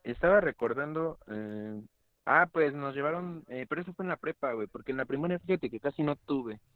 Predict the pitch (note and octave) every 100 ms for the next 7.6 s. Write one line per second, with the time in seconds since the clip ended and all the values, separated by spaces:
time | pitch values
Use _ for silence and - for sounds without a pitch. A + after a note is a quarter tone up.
0 | _ _ _ _ _ _ _ _ _ _
1 | - _ _ _ _ C#3+ D#3 E3 E3 F3
2 | F3+ F#3 - _ _ _ C3+ B2 - D3
3 | - D#3+ B2 C#3+ D3+ C#3+ D3+ C3 A2+ A#2+
4 | A#2 A2+ A2+ A#2+ D3+ D#3+ F3 F#3+ - -
5 | C#3 - D3+ D3+ D3+ D3+ - D#3 D#3 D#3
6 | D3+ C#3 - B2 D3 E3 F3 G#3+ C4 A#2+
7 | C#3 C#3+ C#3 D3 F#3+ D#4+